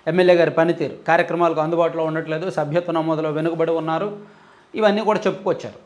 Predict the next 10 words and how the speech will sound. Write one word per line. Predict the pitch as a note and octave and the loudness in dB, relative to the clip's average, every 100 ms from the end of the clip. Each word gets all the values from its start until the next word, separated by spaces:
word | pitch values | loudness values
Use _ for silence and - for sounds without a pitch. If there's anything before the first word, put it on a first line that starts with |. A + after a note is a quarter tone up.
| _ _ _ _ _ - | _ _ _ _ _ 0
ఆయన | G3+ G3+ G3+ - - - D3 | 2 4 2 0 -10 -10 2
ఏమంత | F3 G3 F#3 | 2 2 -2
సీరియస్గా | - G3 G#3+ G#3 | -2 0 0 -2
చెప్పలేదు, | A3 F3+ F#3 F#3 A#2+ - - _ _ _ _ _ _ _ _ _ _ _ _ _ - | -2 -2 2 0 0 -10 -20 _ _ _ _ _ _ _ _ _ _ _ _ _ 0
కాస్త | E3 F#3 - F#3+ | 4 4 2 0
హెచ్చరిక | C#3 E3 D#3+ G3+ F#3 | 0 -2 0 -2 2
రూపంలో | F#3+ F#3 F3 | 2 2 -2
చెప్పారు. | E3+ A#2+ - - _ _ _ _ _ _ _ - | -4 -8 -14 -20 _ _ _ _ _ _ _ 0
అయితే | E3+ E3+ D3 - - _ _ _ _ F#3+ | 0 0 -6 -8 -18 _ _ _ _ 2
మనం | G3 G#3+ A3+ A3+ | 4 4 0 -4